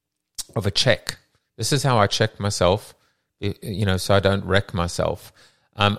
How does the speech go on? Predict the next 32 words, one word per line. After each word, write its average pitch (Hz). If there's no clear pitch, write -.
I 120
will 127
go 113
into 110
otter 113
dot 104
A 117
I 107
and, 123
um, 120
I 117
will 123
look 120
at 113
the 107
stats -
for 101
when 101
I 101
do 101
the 95
transcript, -
and 107
I 104
will 107
look 113
and 107
see 104
how 101
much 101
I 98
spoke. -